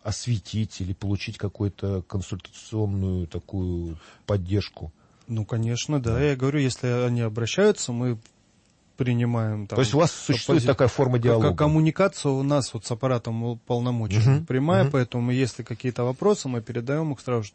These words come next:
Speaker 2: туда, и уже идет реакция дальше на ответ, на подготовку ответа, там, на связь с этим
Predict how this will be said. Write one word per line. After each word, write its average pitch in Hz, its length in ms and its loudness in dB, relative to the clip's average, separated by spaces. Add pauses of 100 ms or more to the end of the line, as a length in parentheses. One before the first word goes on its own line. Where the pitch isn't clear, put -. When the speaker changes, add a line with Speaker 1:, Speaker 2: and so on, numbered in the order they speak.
Speaker 2:
туда, 113 180 -4
и 123 220 -4 (320)
уже 120 320 0
идет 120 300 -6
реакция 120 500 -4
дальше 113 360 -4
на 110 180 -4
ответ, 120 440 -2
на 113 100 -4
подготовку 113 640 -4
ответа, 120 460 -6
там, 104 240 -10
на 107 60 -8
связь 135 320 -2
с - 160 -8
этим 117 260 -8